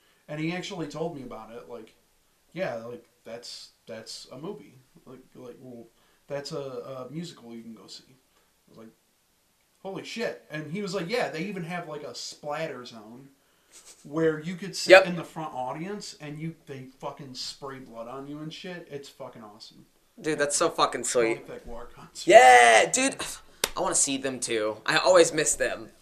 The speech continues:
Speaker 1: So, anyway, um, yeah, Rocky Horror, I'd love to go to, like, a group showing of it, but it, like, watching it alone, can't do it.
Speaker 2: Look, I'm gonna figure out, uh, when the Ann Arbor is, one is, and, like, if,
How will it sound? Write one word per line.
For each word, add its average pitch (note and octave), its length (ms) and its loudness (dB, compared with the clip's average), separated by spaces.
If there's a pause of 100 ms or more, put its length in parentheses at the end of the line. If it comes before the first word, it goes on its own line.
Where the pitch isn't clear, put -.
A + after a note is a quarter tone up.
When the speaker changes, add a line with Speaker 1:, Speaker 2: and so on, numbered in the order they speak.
(320)
Speaker 1:
So, F3+ 340 -2 (380)
anyway, D3 300 -6 (340)
um, C3+ 540 -10 (680)
yeah, - 240 -8
Rocky C#3 260 -12
Horror, B2 340 -10
I'd A#2+ 200 -16
love A2+ 220 -16
to A2+ 300 -18
go B2 120 -10
to, A2+ 80 -14
like, A2+ 180 -16
a A2 180 -18 (100)
group A2+ 220 -20 (180)
showing A2 420 -20
of G#2+ 160 -20
it, - 160 -20
but G#2+ 220 -20 (880)
it, F3 200 -6 (140)
like, D#3 240 -6
watching D#3 380 -6
it D#3+ 60 -4
alone, D#3 360 -4 (200)
can't A#2 200 -18
do A2 140 -20
it. - 120 -20 (360)
Speaker 2:
Look, - 160 -4
I'm D3 80 0
gonna F3+ 100 4
figure E3 280 6
out, D3+ 200 6
uh, C3+ 140 6
when C3 180 2
the B2+ 100 -2
Ann B2 140 -2
Arbor A#2+ 280 4
is, A#2+ 140 4 (300)
one A#2+ 300 -2
is, C3 360 -2
and, A#2 200 -6
like, G2+ 260 -8 (160)
if, - 260 -4